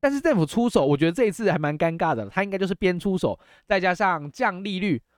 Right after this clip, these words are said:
哦，让整体的市场比，不要他真的丢那么多钱就可以护起来。他总共只投了七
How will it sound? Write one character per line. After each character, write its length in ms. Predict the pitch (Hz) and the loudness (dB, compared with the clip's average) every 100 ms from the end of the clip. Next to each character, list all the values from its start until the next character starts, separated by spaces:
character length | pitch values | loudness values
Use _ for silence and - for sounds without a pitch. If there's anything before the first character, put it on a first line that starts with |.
| _ | _
哦， 120 | 127 | 0
让 180 | 208 175 | 0 0
整 200 | 160 175 | -2 -2
体 100 | 160 | -4
的 80 | 131 | -6
市 260 | - 220 | -4 -8
场 320 | 160 143 110 117 _ | -6 -8 -8 -18 _
比， 200 | 147 147 - | -10 -10 -4
不 100 | 185 | 0
要 220 | 190 - | 0 0
他 220 | 196 - 214 _ | -4 -10 -10 _
真 160 | - 220 | 0 0
的 80 | 185 | 2
丢 160 | 202 | 0
那 80 | 202 | 0
么 60 | 170 | 0
多 180 | 185 | 0
钱 140 | 175 151 | 0 -2
就 100 | 185 | -2
可 80 | 139 | -2
以 40 | |
护 180 | 151 165 | 0 -2
起 160 | - 101 | -2 -10
来。 180 | 71 - _ _ _ | -12 -20 _ _ _
他 140 | 302 | 0
总 100 | 220 | 2
共 140 | 240 | 2
只 100 | 190 156 | 0 -4
投 180 | 156 156 | 0 2
了 140 | 156 | 2
七 420 | 131 - - 226 | -2 -8 -4 -4